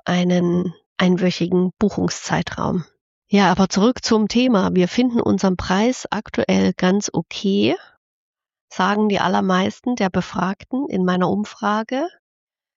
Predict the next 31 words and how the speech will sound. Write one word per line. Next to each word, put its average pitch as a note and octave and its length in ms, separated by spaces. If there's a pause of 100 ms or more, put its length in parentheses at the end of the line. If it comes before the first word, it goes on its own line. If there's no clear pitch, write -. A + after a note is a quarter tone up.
(140)
Theoretisch G#3 520
wäre F3+ 160
das F3+ 180
ein E3+ 60
gutes F3 380
Ergebnis, A#3 640
finde B3+ 300
ich. C4 120
Drei F3+ 240
Viertel A3+ 300
aller F3+ 460
Zahnarztpraxen F3+ 840
sind F#3 180
mit F3 140
ihrem E3+ 320
P-Z-R-Preis F3 840
zufrieden. G#3+ 560 (580)
Die G3 200
Zahnärzte F3+ 600
und E3+ 120
Zahnärztinnen F#3 580
verdienen A3+ 500
anscheinend G3+ 540
genug. G3 480
Mitarbeitende F#3+ 800
stehen F#3+ 540 (440)
hinter G3+ 300
der - 180
Qualität - 640
ihrer - 260
Arbeit G3+ 580